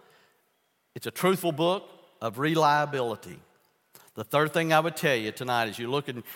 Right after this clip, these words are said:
at the lesson we're looking at tonight, is this. It's a treasured book of reverence. When you and I think about this, how treasured is this? Is this precious to you?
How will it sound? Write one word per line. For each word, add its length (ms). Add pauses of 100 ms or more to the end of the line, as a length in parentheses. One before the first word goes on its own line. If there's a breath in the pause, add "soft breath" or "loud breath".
(120 loud breath)
at 100
the 100
lesson 360
we're 120
looking 200
at 160
tonight, 320
is 140
this. 240
It's 180
a 40
treasured 560
book 240 (380 loud breath)
of 160
reverence. 640 (520 loud breath)
When 120
you 100
and 100
I 120
think 220
about 240
this, 160
how 140
treasured 440
is 220
this? 340 (320)
Is 100
this 140
precious 480
to 140
you? 280